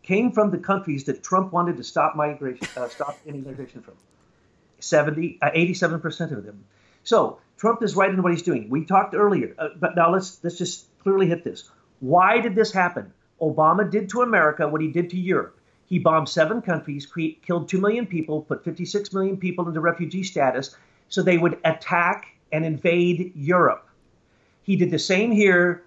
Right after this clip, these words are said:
by bringing in a hundred thousand of our enemies and just basically dropping the borders,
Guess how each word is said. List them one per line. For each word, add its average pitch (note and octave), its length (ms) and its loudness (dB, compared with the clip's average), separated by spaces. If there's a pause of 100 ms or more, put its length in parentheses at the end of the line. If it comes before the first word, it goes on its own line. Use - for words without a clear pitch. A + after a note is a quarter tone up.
by D3+ 140 4
bringing D#3+ 380 -2
in D3 100 -2
a C3 40 -2
hundred F3 300 -2
thousand F#3 360 2
of F#3+ 80 -2
our G#3 200 0
enemies F3 580 -4 (260)
and D3+ 180 -4
just E3+ 220 -2
basically F3+ 360 0
dropping D3 600 2
the A#3 60 0
borders, D#3+ 580 -2